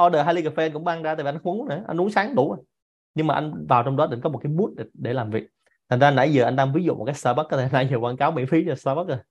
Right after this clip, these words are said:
Nhưng mà đó một cái khái niệm, một cái trải nghiệm dành cho các anh chị có thể hiểu được là người ta vào cái cửa hàng của mình,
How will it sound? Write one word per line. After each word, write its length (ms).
Nhưng 120
mà 140
đó 160
một 100
cái 220
khái 160
niệm, 280
một 80
cái 200
trải 140
nghiệm 240
dành 180
cho 140
các 120
anh 100
chị 220
có 60
thể 160
hiểu 200
được 200
là 160
người 120
ta 260
vào 140
cái 140
cửa 100
hàng 220
của 60
mình, 140